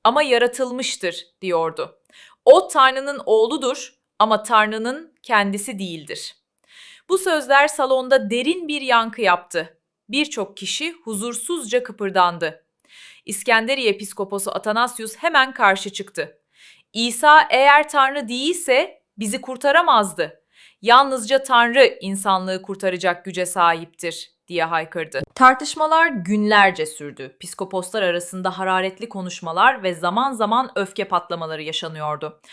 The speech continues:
Aynı özden anlamına gelen homoousios kavramı tartışmaların merkezine oturdu. İsa Tanrı ile aynı özden miydi yoksa benzer özden mi?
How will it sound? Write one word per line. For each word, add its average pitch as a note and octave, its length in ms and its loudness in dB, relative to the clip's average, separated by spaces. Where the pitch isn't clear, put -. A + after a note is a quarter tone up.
Aynı G4 340 6
özden B3+ 560 4
anlamına E3 440 -4
gelen F3+ 440 0
homoousios C#4 1080 -2
kavramı F3 560 -2
tartışmaların G3+ 760 -2
merkezine F#3 580 0
oturdu. D#3 520 -12
İsa A3 460 2
Tanrı G3+ 360 -2
ile G3+ 180 2
aynı E4 460 2
özden D#4+ 500 0
miydi D#4 420 -2
yoksa B3+ 600 2
benzer F#3+ 600 0
özden D3 460 -4
mi? C#3+ 220 -18